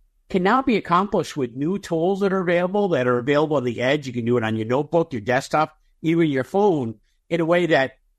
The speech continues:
allows, whether you're in the government or in, uh, private industry,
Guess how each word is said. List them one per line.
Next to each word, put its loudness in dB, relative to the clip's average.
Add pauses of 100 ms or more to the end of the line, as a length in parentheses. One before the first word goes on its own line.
allows, 0
whether -2
you're -2
in -4
the -2
government 0
or 2
in, -6
uh, 0
private 2
industry, -2